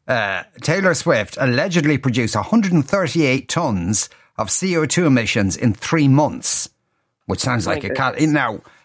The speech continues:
Speaker 1: uh, assuming she's set all, uh, that's all offset with planting trees, so she plants, so somewhere a, a forest the size of Meath has been planted to offset just that.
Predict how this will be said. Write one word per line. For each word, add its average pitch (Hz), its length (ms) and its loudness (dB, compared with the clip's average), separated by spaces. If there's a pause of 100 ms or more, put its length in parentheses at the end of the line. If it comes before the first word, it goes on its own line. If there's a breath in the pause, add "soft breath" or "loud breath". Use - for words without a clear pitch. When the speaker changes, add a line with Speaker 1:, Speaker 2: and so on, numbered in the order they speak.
(160 soft breath)
Speaker 1:
uh, 127 160 -2
assuming 240 580 2
she's 156 340 0
set 180 240 2
all, 160 240 -2
uh, 151 200 0
that's 151 260 -2
all 151 200 4
offset 139 380 2
with - 120 -10
planting 127 480 2
trees, 107 720 0 (520 soft breath)
so 127 240 0
she 120 180 0
plants, 151 440 -2
so 139 120 0
somewhere 170 520 4
a, 113 340 -2
a 123 100 0
forest 151 500 -2
the 117 80 -4
size 127 320 0
of 95 100 -4
Meath 113 520 2
has 117 120 -2
been 95 220 -4
planted 98 440 -4
to 117 80 -2
offset 110 400 -2
just 104 280 -2
that. 98 320 -2